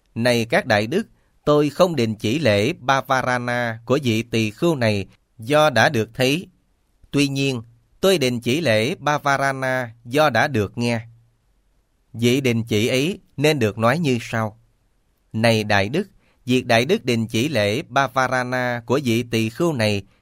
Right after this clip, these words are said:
do đã được nghe, đại Đức đã nghe gì? Đại Đức đã nghe thế nào? Đại Đức đã nghe khi nào?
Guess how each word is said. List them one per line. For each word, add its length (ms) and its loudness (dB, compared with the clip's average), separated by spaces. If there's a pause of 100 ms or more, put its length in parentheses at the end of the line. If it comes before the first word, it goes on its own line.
do 180 0
đã 180 0
được 260 -2
nghe, 300 -4 (480)
đại 220 2
Đức 220 -2
đã 160 2
nghe 220 -2
gì? 340 -2 (460)
Đại 220 2
Đức 200 -4
đã 180 0
nghe 400 -2
thế 140 -2
nào? 360 -2 (340)
Đại 200 0
Đức 180 -4
đã 140 0
nghe 380 -2
khi 280 0
nào? 360 -4